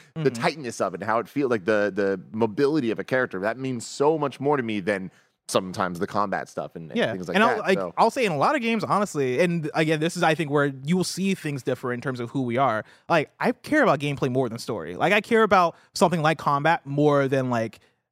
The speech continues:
Speaker 2: character interactions, right? And that, and that differs from game to game. In an R P G, I might care more about story. But in a, in an, in an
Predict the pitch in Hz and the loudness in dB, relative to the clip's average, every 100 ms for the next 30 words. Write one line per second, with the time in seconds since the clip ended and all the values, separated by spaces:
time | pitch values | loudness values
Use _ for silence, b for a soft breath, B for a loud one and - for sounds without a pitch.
0 | _ - 190 151 156 139 135 127 - 117 | _ 0 2 2 0 2 0 0 -4 -2
1 | 123 196 214 185 151 170 175 170 156 151 | 4 4 4 0 0 2 2 0 -2 -4
2 | 147 139 123 123 120 113 113 131 127 120 | -6 -4 -4 -4 -4 -4 -2 0 0 0
3 | 123 120 110 110 - 117 110 107 101 - | -4 -4 -4 -4 -4 -2 -2 -2 -6 -6
4 | 101 117 - 156 - B B 175 175 190 | -6 -4 2 2 2 B B 0 0 0
5 | 196 190 170 180 175 160 | 0 0 0 0 0 -2